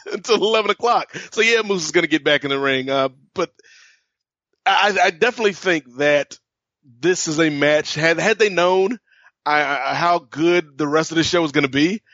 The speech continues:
I think they might have, they might have, they might have eliminated, uh, the Tessa Blanchard match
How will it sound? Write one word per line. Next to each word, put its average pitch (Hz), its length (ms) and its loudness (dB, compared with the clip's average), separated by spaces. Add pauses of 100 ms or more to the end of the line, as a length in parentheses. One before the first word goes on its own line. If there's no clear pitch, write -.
(340)
I 160 120 0
think 233 280 0
they 220 100 4
might 214 220 2
have, 170 140 0 (320)
they 190 100 -2
might 190 140 2
have, 165 200 -2
they 190 120 0
might 190 160 2
have 156 160 -4 (180)
eliminated, 160 500 0 (140)
uh, 143 200 2
the 139 100 0
Tessa 165 260 -2
Blanchard 135 360 -2
match - 360 -10